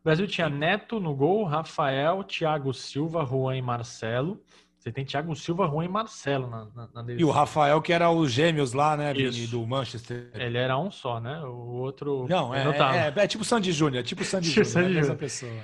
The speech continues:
Speaker 1: O
Speaker 2: Isso.
Speaker 1: volante era o Santos, depois entrou o Danilo, ele mesmo. Rômulo e Oscar. Neymar, Hulk,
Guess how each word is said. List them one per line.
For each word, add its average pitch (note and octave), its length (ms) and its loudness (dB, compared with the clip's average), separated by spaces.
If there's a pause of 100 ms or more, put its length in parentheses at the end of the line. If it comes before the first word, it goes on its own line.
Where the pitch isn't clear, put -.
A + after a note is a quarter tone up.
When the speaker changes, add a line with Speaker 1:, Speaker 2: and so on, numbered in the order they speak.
(140)
Speaker 1:
O B2+ 40 -10
Speaker 2:
Isso. B2 160 -2
Speaker 1:
volante E3+ 460 4
era D#3+ 100 4
o D#3 40 0
Santos, G3 220 -2
depois G#3 220 -2
entrou D#3+ 240 -2
o D3+ 40 -2
Danilo, D3+ 500 0
ele C3+ 160 0
mesmo. E3 440 -2 (640)
Rômulo A3 420 0
e A#3 80 2
Oscar. - 500 -2 (480)
Neymar, D3+ 580 -2
Hulk, - 520 -4